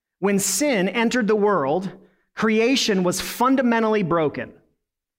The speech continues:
Now, we have studied the effects that that had on Adam and Eve, but the truth is you and I have experienced the effects in our own lives and relationships. Sin resulted in shame being a universal experience, and with shame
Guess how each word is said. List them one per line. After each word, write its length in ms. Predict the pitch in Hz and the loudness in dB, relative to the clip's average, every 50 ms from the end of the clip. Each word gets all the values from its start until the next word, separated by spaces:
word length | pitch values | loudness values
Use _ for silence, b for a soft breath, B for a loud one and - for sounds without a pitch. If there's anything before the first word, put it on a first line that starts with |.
| _ _ _ _ _ - | _ _ _ _ _ -4
Now, 140 | 170 175 185 | -2 0 0
we 140 | 196 226 | 2 2
have 120 | 214 175 - | 0 0 -2
studied 480 | - - - 247 247 240 233 233 185 | -4 -4 0 0 0 2 2 0 0
the 120 | 160 190 175 | 0 0 -2
effects 420 | - - - - 220 220 214 - | -2 -4 -4 -2 -2 -2 -2 -4
that 100 | 202 175 | -4 -2
that 140 | 190 196 196 | -2 -2 0
had 180 | 175 190 185 185 | 0 0 0 0
on 120 | 170 175 | -2 -2
Adam 280 | - 180 175 170 160 151 | -2 -2 -2 -2 -2 0
and 80 | 151 | 0
Eve, 380 | 175 202 208 208 202 196 196 202 B B B B B B B | 0 0 0 0 0 -2 -4 -8 B B B B B B B
but 100 | - 175 | -4 -4
the 60 | 190 | -2
truth 340 | 190 - 247 294 311 240 247 | -2 0 0 0 0 2 0
is 180 | 226 202 160 180 | 0 0 2 2
you 140 | 233 262 | 2 2
and 80 | 262 254 | 2 2
I 120 | 233 220 | 2 2
have 120 | 226 220 180 | 2 2 0
experienced 920 | 180 - - - - - - - 254 285 294 277 247 202 175 160 - - 170 | 0 -2 -2 -4 -4 -4 -2 -2 0 0 2 2 2 0 0 -2 -4 -4 -2
the 100 | 190 240 | -2 -2
effects 480 | 254 190 190 180 151 151 156 - - | -2 -2 -4 -2 -2 -2 -4 -4 -6
in 100 | 226 208 | -4 -2
our 140 | 180 180 185 | 0 0 2
own 140 | 190 190 185 | 2 2 2
lives 300 | 180 170 165 170 160 160 | 2 2 0 0 0 0
and 80 | 170 | 0
relationships. 840 | 170 180 208 247 254 - 190 160 - - 143 120 - - - - - _ _ _ _ _ _ _ _ _ _ _ _ _ _ | 0 2 2 0 0 -2 -4 -4 -4 -4 -6 -6 -8 -12 -18 -20 -20 _ _ _ _ _ _ _ _ _ _ _ _ _ _
Sin 840 | - - - - 269 277 220 175 185 214 254 202 - - - - _ _ _ _ _ _ _ _ _ _ - | -20 -14 -4 -2 0 0 0 0 0 0 0 -2 -6 -14 -20 -20 _ _ _ _ _ _ _ _ _ _ -4
resulted 460 | 165 190 - 214 226 226 220 226 196 | -4 -2 0 0 0 0 0 0 0
in 140 | 196 185 170 | 0 0 0
shame 720 | - - - 262 254 240 208 156 143 151 175 202 208 B B B B B B B B | 0 -2 -2 -2 0 0 0 0 0 0 -2 -2 -4 B B B B B B B B
being 220 | 151 226 233 214 202 | -2 0 0 2 2
a 40 | |
universal 840 | 190 180 160 180 247 277 294 294 285 226 254 262 254 - 240 233 233 | 0 0 2 2 2 2 2 2 2 2 0 0 0 0 0 0 0
experience, 640 | 220 220 - - - 226 220 202 180 151 135 135 139 | 0 0 -2 -4 -2 0 0 0 0 0 -2 -4 -4
and 220 | - 196 185 160 | -2 -2 -2 0
with 180 | 170 220 247 233 | 0 0 0 0
shame 540 | - - - 220 202 180 151 147 160 175 | -2 -4 -2 -2 0 0 0 0 -2 -4